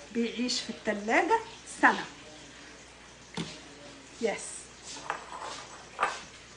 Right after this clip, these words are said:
بسم الله الرحمن الرحيم.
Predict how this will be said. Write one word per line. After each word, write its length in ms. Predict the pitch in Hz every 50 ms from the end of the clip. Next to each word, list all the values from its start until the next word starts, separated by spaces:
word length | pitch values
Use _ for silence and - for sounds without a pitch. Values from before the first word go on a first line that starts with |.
| - - - - - - - - - - - - - - - - - - - -
بسم 220 | 285 - - 311 269
الله 300 | 254 254 254 247 240 240
الرحمن 360 | 233 226 - - 277 254 247 240
الرحيم. 460 | - 220 - - - 294 302 370 466